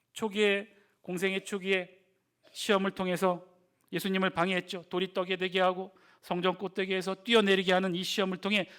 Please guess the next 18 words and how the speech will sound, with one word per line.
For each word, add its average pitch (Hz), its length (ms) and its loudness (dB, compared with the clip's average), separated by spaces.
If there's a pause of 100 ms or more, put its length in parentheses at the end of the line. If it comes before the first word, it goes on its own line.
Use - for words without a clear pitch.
예수님을 190 400 -2
방해했어요. 180 540 -2 (180)
그래서 214 260 4
원했던 202 400 4
게 202 80 8
뭐예요? 185 380 6 (260)
사단이 226 380 6
정말 208 260 6
원했던 190 380 2
게 202 100 2
뭐예요? 180 340 0 (260)
예수님이 202 380 0
하루빨리 208 680 2 (200)
예수님의 190 480 2
인성을 233 420 4
버리시고 180 560 2 (160)
신성으로 226 540 6
돌아가 196 500 6